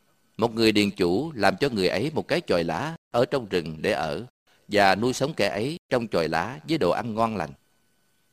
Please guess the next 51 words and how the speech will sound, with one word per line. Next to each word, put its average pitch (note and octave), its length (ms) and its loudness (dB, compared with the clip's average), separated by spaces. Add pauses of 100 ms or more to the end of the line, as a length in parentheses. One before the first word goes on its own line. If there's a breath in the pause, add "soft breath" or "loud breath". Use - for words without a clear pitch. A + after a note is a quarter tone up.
(460)
Người A2+ 160 4
điền A2+ 180 4
chủ G2 360 2
tin D3 200 0
người F#2 180 2
ngoại F#2 200 0
đạo F2+ 160 2
bệnh F2 220 0
tóc F#2+ 200 -2
lừa G2 180 2
đảo F2 200 2
ấy D3+ 400 -4
là F#2 120 0
người F2 300 -2
có G#2+ 100 -4
giới A#2 200 -2
đức. E3+ 140 -2 (760)
Vì A#2+ 140 2
sợ G#2 160 2
ăn C#3 240 0
trộm, E2 320 0 (400)
một F#2+ 200 -2
hôm, A2 300 0 (320)
người A2+ 140 0
điền G#2+ 180 2
chủ F#2+ 300 2
đem A#2 200 0
đến D#3+ 200 -2
chòi F2 160 2
lá F2+ 320 -4
của D3 100 -6
người F#2+ 200 -2
ngoại E2+ 160 -2
đạo D#2+ 200 0
ấy C#3+ 280 -6 (260)
năm C#3 240 -2
trăm D3 180 0
đồng E2+ 180 -2
tiền D#2+ 260 -4
vàng, D#2 240 -2 (540)
chôn G#2 200 4
dưới A#2+ 140 -4
đất D3 160 -4 (500)
và G#2 160 4
yêu D3+ 180 2
cầu F#2+ 200 2
người F2+ 180 2
ấy B2 260 -2 (100)
coi A2 180 4
ngó G2+ 280 -2
giùm. E2+ 140 -4